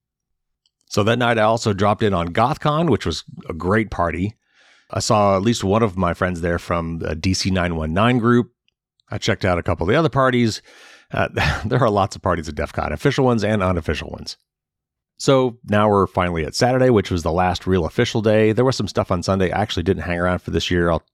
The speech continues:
tell you about that in a second. But during the day, really the main thing I did was I got a really nice interview with the folks from the Hackasset team.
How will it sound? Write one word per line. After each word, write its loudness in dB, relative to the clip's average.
tell -8
you -6
about -8
that -4
in -8
a -6
second. -4
But -2
during 0
the 0
day, 4
really 4
the 0
main 2
thing 0
I 0
did 0
was -4
I 0
got -2
a -2
really 2
nice 0
interview 0
with -2
the -14
folks -4
from -2
the -4
Hackasset -4
team. -10